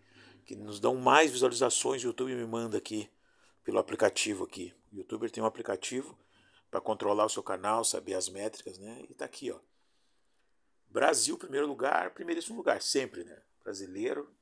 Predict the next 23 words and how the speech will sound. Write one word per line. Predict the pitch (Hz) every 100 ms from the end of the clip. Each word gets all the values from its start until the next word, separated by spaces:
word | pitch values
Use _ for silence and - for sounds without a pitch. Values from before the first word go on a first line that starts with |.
| _ _ _ _ _ -
gosta | 98 123 143 127
dos | 127
nossos | 127 - 107
vídeos | 104 98 -
aí | - - - _ _ _ _ _
e | -
é | 95
fiel. | - 139 120 95 - _ _ _
Mas | 117 143 - -
segundo | - 135 135 208
lugar | 180 156 165
você | 156 123
vê | 143 156 - -
Rússia | - - 175 240 - 196 185
em | - 170
segundo | - 139 110 139 180
lugar. | 143 117 120 135 - _ _ _ _ _ _
E | 120 147
o |
interessante, | 175 170 160 - 160 180 - - _ _ _
o | -
segundo | - 123 123 180
lugar, | 165 123 131 147 180